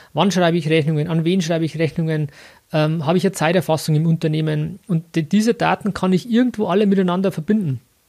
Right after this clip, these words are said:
Wenn ich sage, okay, ich habe die Mandanten, äh, den, den Umsatz pro Mitarbeiter über die Mitarbeiternummer zugeordnet, dann kann ich auch sagen, okay, der Mitarbeiter hat auch eine Mitarbeiternummer in der Zeiterfassung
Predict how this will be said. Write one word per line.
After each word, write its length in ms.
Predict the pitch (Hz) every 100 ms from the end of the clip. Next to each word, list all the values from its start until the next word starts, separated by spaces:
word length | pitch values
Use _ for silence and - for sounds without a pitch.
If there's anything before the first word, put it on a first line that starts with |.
| _ _ _ -
Wenn 140 | 151
ich 100 | 151
sage, 220 | 156 160 160
okay, 260 | - 175
ich 200 | 190 -
habe 120 | 165 -
die 60 | 151
Mandanten, 600 | 151 151 156 202 202 190 - - _ -
äh, 80 | 156
den, 220 | 151 147
den 120 | 143 156
Umsatz 400 | 208 220 214 -
pro 140 | 160
Mitarbeiter 720 | 170 214 220 196 196 202 196 196
über 140 | 165
die 100 | 147
Mitarbeiternummer 1300 | 151 190 170 156 151 - 147 151 147 151 208 254 254
zugeordnet, 640 | - 226 226 208 208 220 208 - - -
dann 140 | 156
kann 160 | 151 170
ich 140 | 175
auch 160 | 170 175
sagen, 340 | - 165 170
okay, 400 | 165 - 175 202 -
der 80 | 147
Mitarbeiter 580 | 175 190 170 165 170 156
hat 140 | 156
auch 140 | 156 139
eine 100 | 143
Mitarbeiternummer 800 | 143 147 139 143 147 139 147 139
in 60 |
der 80 | 127
Zeiterfassung 680 | 190 220 220 220 - 214